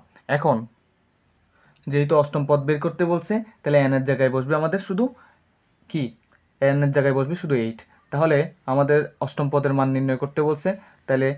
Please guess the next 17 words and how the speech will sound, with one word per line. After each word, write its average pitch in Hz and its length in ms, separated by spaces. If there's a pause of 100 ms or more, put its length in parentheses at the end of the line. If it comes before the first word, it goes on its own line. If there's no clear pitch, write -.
(380)
এন 143 120
এর 143 120
জায়গায় 139 240
লিখব 131 160 (220)
এইট। 110 160 (420)
ঠিক 156 160
আছে, 156 140 (460)
এর 147 160
মান 143 120 (100)
কত 139 100 (100)
বেরিয়েছে? 147 400
সিক্সটি 143 340
ফোর। 117 140 (400)
সিক্সটি 139 260
ফোর 131 180
লিখলাম, 127 260 (340)
into 151 260